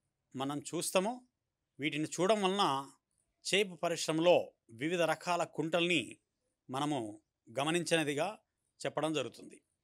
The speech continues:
మూడో కుంటలు నర్సరీ కుంటలు, నాలుగో కుంటలు రేరింగ్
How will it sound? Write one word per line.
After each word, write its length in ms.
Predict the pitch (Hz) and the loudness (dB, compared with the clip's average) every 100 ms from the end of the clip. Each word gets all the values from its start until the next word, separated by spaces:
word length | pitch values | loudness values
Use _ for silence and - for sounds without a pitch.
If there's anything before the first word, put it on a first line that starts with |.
| _ _ _ - - _ 127 | _ _ _ -20 -20 _ 2
మూడో 240 | 180 262 | 10 10
కుంటలు 340 | 233 220 226 | 10 6 4
నర్సరీ 480 | 170 160 180 240 262 | 6 6 6 6 4
కుంటలు, 640 | 208 185 160 170 156 110 - _ - - _ _ _ _ _ _ _ _ | 4 4 6 8 8 6 -2 _ -20 -20 _ _ _ _ _ _ _ _
నాలుగో 300 | 120 139 180 | 0 6 6
కుంటలు 540 | 185 165 151 160 117 110 _ - - _ - | 6 2 4 4 2 -4 _ -20 -20 _ 0
రేరింగ్ 380 | 127 170 208 | 6 8 6